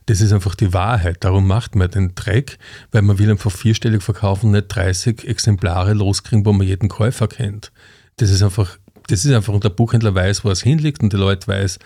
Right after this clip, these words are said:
äh, was zu finden ist, aber, ähm, andere Kollegen setzen da fünf- oder sechsstellig ab. Bei mir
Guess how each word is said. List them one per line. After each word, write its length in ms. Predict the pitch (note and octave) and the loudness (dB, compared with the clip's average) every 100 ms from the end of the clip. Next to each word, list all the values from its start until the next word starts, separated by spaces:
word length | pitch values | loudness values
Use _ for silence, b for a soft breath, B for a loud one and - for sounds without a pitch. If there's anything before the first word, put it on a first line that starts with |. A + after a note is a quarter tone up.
| B B B B - | B B B B -10
äh, 80 | C#3+ C#3 _ - | -10 -12 _ 0
was 240 | A2+ G#2 | 0 0
zu 160 | - G2+ | -2 -4
finden 420 | - A#2 B2 A#2+ | 2 2 2 0
ist, 380 | A#2 A2+ A2 - | 2 2 0 0
aber, 360 | G2+ G2 F#2+ F2+ B B B - | 2 2 0 -2 B B B -12
ähm, 220 | C#3+ - | -10 -10
andere 320 | A2 G2+ G#2 A2 | -4 -2 0 0
Kollegen 560 | - G2 G2+ G2+ G2 | 0 2 2 2 2
setzen 320 | - G2+ - | 0 -2 -2
da 100 | G2 | -2
fünf- 260 | F2 G#2+ - | 0 0 0
oder 140 | A2 | -4
sechsstellig 1120 | F2+ G2+ G2 - - A#2 - - - G#2+ G2+ - | -2 -2 -4 -8 -10 -14 -10 -8 -2 0 0 0
ab. 280 | G2 - - | -4 -6 -4
Bei 80 | G#2+ | 0
mir 360 | F#2+ G2 G2 | 2 2 0